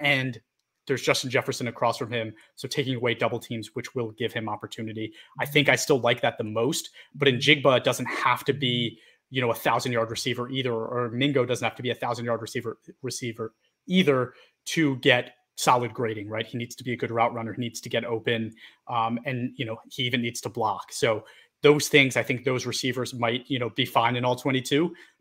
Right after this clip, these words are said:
but w-, we will see, right? It's gonna take time to see how these things play out. Um, and I don't think there's a bad investment there, considering now that wide receiver is getting close to almost six percent weight.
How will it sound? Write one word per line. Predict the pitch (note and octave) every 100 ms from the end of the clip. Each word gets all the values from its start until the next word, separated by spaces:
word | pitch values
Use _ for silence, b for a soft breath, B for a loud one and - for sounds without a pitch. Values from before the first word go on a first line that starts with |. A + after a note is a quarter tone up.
| -
but | C3+
w-, | C3+ C#3 C#3
we | C#3
will | C3+ C#3+
see, | - C#3+
right? | G#2 A2+
It's | A#2+
gonna | - B2
take | - A#2+
time | A#2+ A2+
to | A2+
see | -
how | A2+ A2+
these | A2+ -
things | - A#2 -
play | - A#2+
out. | C3+ D#3+ - b b _
Um, | C3 A#2+ A#2+
and | B2
I |
don't | C3+
think | B2+ B2+
there's | B2+
a | A#2
bad | - A#2 A#2 A#2
investment | B2 A#2+ A2 B2 G#2+
there, | A#2 A2+
considering | - A#2 - B2 A#2+ A2 A2
now | G#2+ A2
that | A2 D3 - _ _ -
wide | A#2+ A#2+
receiver | A#2 C3 A#2
is |
getting | - B2+
close | C#3+ A#2+ -
to |
almost | A2 A2
six | - -
percent | A2 - G#2+ G2+
weight. | G2+ F#2